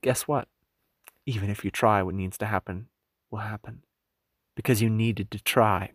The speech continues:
<laughs> The mind fuck goes on eternally. You can play these games over and over. The ego gets stuck.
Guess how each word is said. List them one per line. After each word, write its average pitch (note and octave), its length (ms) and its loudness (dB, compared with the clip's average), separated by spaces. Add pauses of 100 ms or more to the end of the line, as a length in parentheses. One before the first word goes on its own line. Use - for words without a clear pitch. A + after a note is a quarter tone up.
<laughs> - 760 6 (800)
The A2 60 -8
mind A#2 340 -2
fuck G#2 240 -6
goes A2 240 0
on G#2+ 380 -6
eternally. C#3+ 1120 2 (260)
You B2 140 0
can G#2+ 180 -2
play A#2+ 300 2
these G#2+ 180 2
games G#2+ 340 0
over A#2 240 4
and A2 120 2
over. A2 180 2
The G#2+ 180 -2
ego A#2 280 2
gets G2+ 200 -2
stuck. - 520 -2